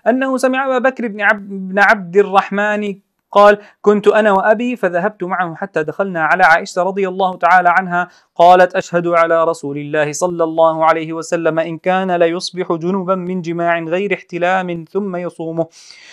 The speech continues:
ثم دخلنا على أم سلمة فقالت مثل ذلك: "باب الصائم إذا أكل أو شرب ناسيا". وقال عطاء: "إ-، إ-،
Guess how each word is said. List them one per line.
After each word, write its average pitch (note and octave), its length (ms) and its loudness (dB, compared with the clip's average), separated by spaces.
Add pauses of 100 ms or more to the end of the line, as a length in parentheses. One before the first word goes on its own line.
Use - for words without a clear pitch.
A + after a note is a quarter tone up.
(200)
ثم G3 280 -2
دخلنا F#3 400 2
على E3+ 160 6
أم F3+ 260 -2
سلمة F#3 560 -2
فقالت G3 500 4
مثل F3+ 200 -6
ذلك: D#3 460 2 (200)
"باب D3+ 340 6
الصائم D#3+ 560 2
إذا F3 420 2
أكل F#3 260 2
أو G3+ 220 2
شرب G3+ 360 0
ناسيا". E3 840 4 (380)
وقال G#3+ 300 8
عطاء: G#3+ 360 6
"إ-، F#3 320 -4
إ-، G3+ 140 -8